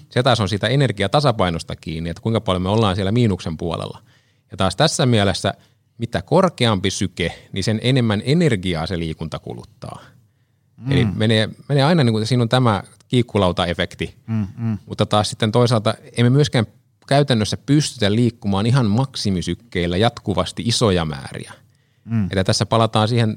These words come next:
Speaker 1: tämmöiseen, että vaikka moni asia toimii, niin siinä on semmoinen tietty optimialue,
Speaker 2: Mm.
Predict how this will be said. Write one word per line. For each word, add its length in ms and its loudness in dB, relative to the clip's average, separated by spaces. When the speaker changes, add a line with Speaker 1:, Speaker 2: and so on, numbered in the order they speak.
Speaker 1:
tämmöiseen, 440 0
että 120 -6
vaikka 220 0
moni 280 4
asia 260 2
toimii, 640 4
niin 380 -2
siinä 340 0
on 80 2
semmoinen 260 0
tietty 380 -2
optimialue, 1000 -2
Speaker 2:
Mm. 280 -8